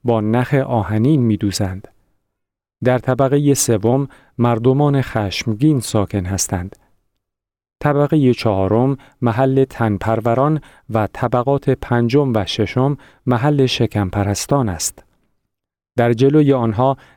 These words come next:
درختان پرمیوه‌ای است که چون این مردم دست دراز می‌کنند که آنها را بچینند، شاخه‌ها ناگهان بالا می‌روند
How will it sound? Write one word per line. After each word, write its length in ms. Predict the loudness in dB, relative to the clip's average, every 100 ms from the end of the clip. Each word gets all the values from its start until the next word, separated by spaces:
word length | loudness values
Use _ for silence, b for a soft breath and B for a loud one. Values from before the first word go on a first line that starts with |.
| -2
درختان 640 | 0 0 -2 0 2 0
پرمیوه‌ای 760 | 0 0 0 0 0 2 2 2
است 300 | 0 -4 -4
که 240 | -2 -2 b b b
چون 260 | -2 0 2
این 180 | 2
مردم 460 | 2 2 0 2 2
دست 380 | 0 -2 -4 -2
دراز 340 | -2 -2 -4 -4
می‌کنند 520 | -2 0 0 0 0
که 120 | -2
آنها 320 | 0 0 0
را 120 | 0
بچینند، 760 | 0 -4 -6 -4 -2 0 -2 -6 B B -6
شاخه‌ها 600 | -2 0 0 0 2 2
ناگهان 760 | 2 2 0 0 0 0 0
بالا 300 | 2 2 2
می‌روند 580 | 2 0 0 -2 -4